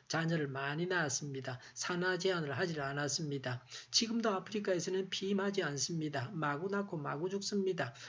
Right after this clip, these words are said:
먹을 것이 없어서 굶어 죽습니다. 지금도 필리핀 빈민가에서는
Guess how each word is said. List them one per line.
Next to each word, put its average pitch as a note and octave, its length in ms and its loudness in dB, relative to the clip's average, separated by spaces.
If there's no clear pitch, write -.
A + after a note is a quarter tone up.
먹을 F3 360 6
것이 D3+ 240 -2
없어서 C#3 400 -4
굶어 F#3 320 0
죽습니다. C#3+ 720 -2
지금도 G#3 640 2
필리핀 F#3 680 -2
빈민가에서는 E3+ 1200 0